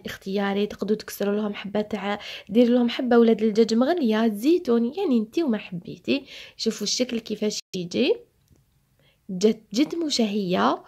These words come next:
ودوك نوري لكم الكغاتان كيفاش جا، جا بزاف بنين وطري في نفس الوقت. اكيد راح تبهري العائله تاعك به، واكيد راح يج-،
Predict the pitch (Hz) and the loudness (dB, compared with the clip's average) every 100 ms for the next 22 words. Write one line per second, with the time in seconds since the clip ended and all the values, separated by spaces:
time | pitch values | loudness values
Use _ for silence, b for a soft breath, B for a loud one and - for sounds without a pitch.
0 | B B - 220 269 269 247 233 233 220 | B B -2 0 2 4 4 4 2 0
1 | 208 208 240 269 269 247 240 226 190 196 | 2 0 0 0 -2 -2 -2 0 -2 -2
2 | 208 233 247 196 226 190 185 185 240 262 | -2 0 -2 2 4 4 -2 0 4 4
3 | 254 214 220 233 240 240 B B 214 233 | 0 0 4 6 6 2 B B 2 4
4 | 214 240 285 262 240 233 - 220 214 226 | 4 4 4 4 2 2 0 2 4 2
5 | - - 226 220 262 311 320 320 320 262 | -2 -2 -2 0 0 2 2 0 -2 0
6 | 269 277 277 254 254 247 247 208 196 202 | 2 2 2 4 4 2 0 -2 -4 2
7 | 220 277 B B B - - 214 - 269 | 4 4 B B B -2 0 0 0 0
8 | 269 294 320 269 220 202 | 0 -2 -2 2 2 2